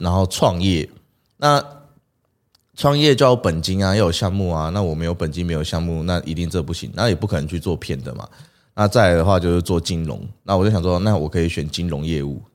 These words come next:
起家，所以一开始我就到那个，呃，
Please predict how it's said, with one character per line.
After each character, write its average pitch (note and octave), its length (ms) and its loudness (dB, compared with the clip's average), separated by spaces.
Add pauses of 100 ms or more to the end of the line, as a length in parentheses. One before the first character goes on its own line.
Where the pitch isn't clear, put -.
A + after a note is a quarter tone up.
(120)
起 D2+ 220 -6
家， B1+ 340 -8
所 - 160 -2
以 F#2+ 80 2
一 G#2+ 100 -2
开 G2 160 4
始 F#2+ 120 -2
我 C#2 80 -2
就 D#2+ 160 -2
到 D#2+ 440 0 (100)
那 - 160 -8
个， C2+ 460 -4 (460)
呃， C#2 420 -2